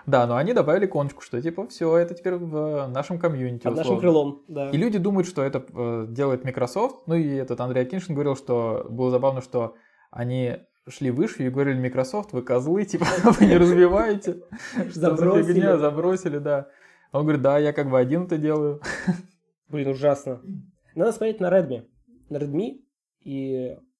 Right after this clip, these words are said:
Speaker 2: допустим, мы ушли там в отпуск на полгода, например. Или там мы написали всё, что хотели, мы сейчас просто, допустим, обновляем зависимости.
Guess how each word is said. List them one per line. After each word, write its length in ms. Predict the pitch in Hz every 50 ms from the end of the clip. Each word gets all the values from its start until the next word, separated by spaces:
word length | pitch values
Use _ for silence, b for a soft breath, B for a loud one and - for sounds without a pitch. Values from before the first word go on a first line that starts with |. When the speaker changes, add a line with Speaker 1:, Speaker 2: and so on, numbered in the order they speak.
| _ _ _ -
Speaker 2:
допустим, 360 | 143 131 175 175 - - 139
мы 80 | 175 220
ушли 260 | 208 208 - 160 147
там 320 | 147 135 123 117 120 - _ _
в 100 | - 151
отпуск 300 | 156 151 - 131 - -
на 420 | 123 120 120 120 117 113 117 127 _ _ _ _
полгода, 460 | - 147 139 127 131 127 120 - - _ _ _ _ _ _ _ -
например. 460 | 139 127 135 135 131 127 117 - - _ _ _ _ _ _ _ _ _
Или 200 | 160 165 160 156
там 220 | 151 147 139 139
мы 140 | 135 151 165
написали 340 | 175 170 170 - 165 156 156
всё, 160 | 151 - 151
что 100 | - -
хотели, 260 | 151 139 143 196 233
мы 80 | 208 139
сейчас 140 | - 131
просто, 260 | - - 151 151 - 135
допустим, 340 | 131 127 - 135 - -
обновляем 280 | 120 123 127 127 139 139
зависимости. 640 | 127 127 123 127 127 - 127 120 - - - -